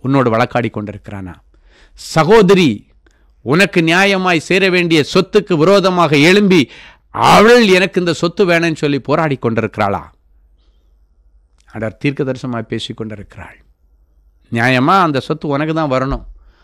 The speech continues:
ஆனா உன்னுடைய சகோதரி அந்த சொத்து மேல ஆசைப்பட்டு அது எனக்கு வேணும்னு சொல்லிட்டு உங்களோட வழக்காடிட்டே இருக்காளா? "இவ கூட என்னால போராட முடியலன்னு" சொல்லி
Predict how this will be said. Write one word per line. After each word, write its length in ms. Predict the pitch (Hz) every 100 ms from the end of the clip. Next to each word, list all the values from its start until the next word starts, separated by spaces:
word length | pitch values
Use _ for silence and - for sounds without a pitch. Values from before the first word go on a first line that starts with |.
| _ _
ஆனா 280 | 117 160 170
உன்னுடைய 320 | 156 143 135
சகோதரி 560 | - 156 202 202 185 180
அந்த 180 | 147
சொத்து 340 | 135 165 160 202
மேல 220 | 190 170
ஆசைப்பட்டு 880 | 135 165 175 147 156 - 127 85 _ _ _ _ _ _ _ _ -
அது 220 | 123 143
எனக்கு 300 | 151 214 190
வேணும்னு 360 | 165 196 220 190
சொல்லிட்டு 440 | 175 175 156 151
உங்களோட 140 | 151 156
வழக்காடிட்டே 720 | 123 139 - 160 156 165 160
இருக்காளா? 420 | 147 120 113 92 - _ _ _ _ _ _ _ _ _ _ _
"இவ 120 | 120 123
கூட 220 | 202 220
என்னால 260 | 196 185
போராட 580 | 160 - 185 247 240 233
முடியலன்னு" 540 | 196 175 226 240 240 208
சொல்லி 260 | 185 175